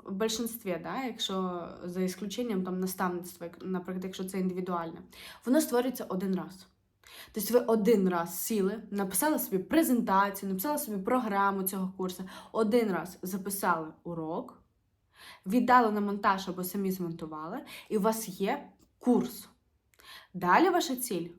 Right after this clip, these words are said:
просто його продавати. Тобто, звичайними словами, ви один раз можете витратитись на створення продукту, а далі пожинать плоди. Тобто, наприклад, коли я створювала академію рік назад,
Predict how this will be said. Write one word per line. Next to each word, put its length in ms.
просто 380
його 220
продавати. 1040
Тобто, 300
звичайними 580
словами, 460
ви 140
один 480
раз 340
можете 340
витратитись 840
на 380
створення 520
продукту, 520
а 100
далі 380
пожинать 640
плоди. 440
Тобто, 240
наприклад, 540
коли 240
я 80
створювала 480
академію 680
рік 180
назад, 440